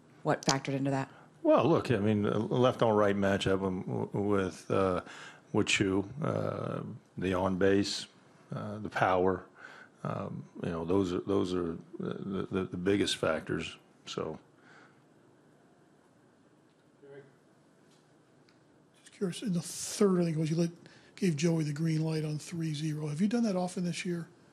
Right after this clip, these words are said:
Speaker 2: Yeah, we've given him, uh, the, the green light a number of times,
Speaker 3: Is that a
Speaker 2: three oh.
Speaker 3: sign of his advancement as a hitter, what he's been able to do?
Speaker 2: <clears throat> Well, I, we gave him green light early in the season. He hit one out of the ballpark. So,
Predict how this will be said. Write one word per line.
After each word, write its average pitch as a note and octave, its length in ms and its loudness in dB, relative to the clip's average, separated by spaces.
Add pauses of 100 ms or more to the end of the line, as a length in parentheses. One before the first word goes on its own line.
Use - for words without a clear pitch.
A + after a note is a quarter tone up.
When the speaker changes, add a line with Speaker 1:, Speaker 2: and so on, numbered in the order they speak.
(220)
Speaker 2:
Yeah, G#3 140 4
we've A#2+ 180 4
given G#2 340 2
him, G2 60 -4
uh, F#2+ 180 -4
the, F#2 280 -6
the G#2 140 -2
green F#2+ 200 -4
light F#2 160 -2
a F#2+ 40 -2
number G2+ 220 0
of D#2+ 80 -6
times, F2 320 -8
Speaker 3:
Is F#3 80 4
that F3+ 120 6
a E3 40 2
Speaker 2:
three G#2 240 -2
oh. D#2+ 120 -4
Speaker 3:
sign F3 320 4
of D#3 80 0
his D3 160 0
advancement D#3 420 -2
as D3 100 -4
a D3+ 40 -4
hitter, D3+ 240 -2
what D3+ 120 -4
he's C#3+ 80 -6
been D3+ 120 -6
able D3+ 140 -6
to D3+ 60 -4
do? D3+ 220 -6 (120)
Speaker 2:
<clears throat> - 260 4 (240)
Well, B2+ 320 2
I, A2+ 80 6
we A2+ 180 2
gave A2 200 4
him F#2 180 -2
green G2+ 240 2
light G2 240 2
early G2+ 260 4
in F2 60 -2
the E2 60 -4
season. F#2+ 320 -2
He F2+ 60 -6
hit G2 120 -2
one G2 100 -2
out F2 160 -2
of D#2+ 80 -6
the F#2 80 -2
ballpark. F2 420 -4
So, F2+ 380 -2